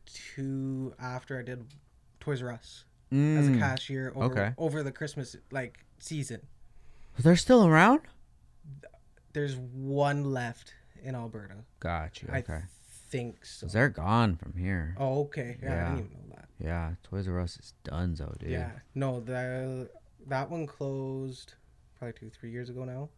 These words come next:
Speaker 1: But yeah,
Speaker 2: Okay.
Speaker 1: that was the second job. And then my mom and my grandma worked at a spa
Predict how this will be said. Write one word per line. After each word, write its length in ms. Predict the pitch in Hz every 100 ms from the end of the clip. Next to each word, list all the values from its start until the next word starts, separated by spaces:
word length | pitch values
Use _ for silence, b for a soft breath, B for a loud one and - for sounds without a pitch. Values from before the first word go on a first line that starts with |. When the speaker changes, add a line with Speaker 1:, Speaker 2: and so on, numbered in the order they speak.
| _
Speaker 1:
But 120 | 190 160
yeah, 120 | 139
Speaker 2:
Okay. 40 |
Speaker 1:
that 140 | 131 135
was 120 | 139
the 80 | 147
second 380 | - 147 147 123
job. 360 | 120 117 131 - _ _ _ _ _ _ -
And 80 | 131
then 100 | 127
my 100 | 123
mom 200 | 131 143
and 80 | 160
my 100 | 139
grandma 380 | 123 123 127
worked 280 | 120 120 -
at 120 | 117 -
a 40 |
spa 600 | - - 127 123 123